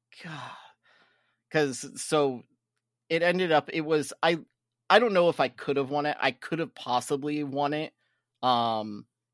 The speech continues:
but I got stuck with one of those, um, I got hit with the charge move, but then as soon as I, the shield was done, I pressed my charge move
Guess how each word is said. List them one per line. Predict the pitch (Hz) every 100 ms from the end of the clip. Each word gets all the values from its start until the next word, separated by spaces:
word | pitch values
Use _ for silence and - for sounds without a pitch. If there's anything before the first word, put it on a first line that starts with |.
| _ _ 113
but | 135 127 123 117 - - - _ -
I | 123 127
got | 120 135 127 - -
stuck | - - 135 -
with | 120
one | 127 127
of | 123
those, | 123 120 117 - - - _ _ _ _ _ _ -
um, | 117 113 107 101 104 104 _ 123
I |
got | 127 113
hit | 147 131
with | 123
the | 131
charge | 135 131 123
move, | 139 139 127
but | - -
then | 127 120 120 117 - _ _ _ _ -
as | 120 131
soon | 135
as | 123 120
I, | 120 120 117 113 - _ _ _ _ _
the | 123
shield | - 143 131
was | 120 120
done, | - 147 147 147 _ _ _ _ _ _ -
I | 120 120 113
pressed | - 135 -
my | 113
charge | - 127 123 143
move | 143 147 139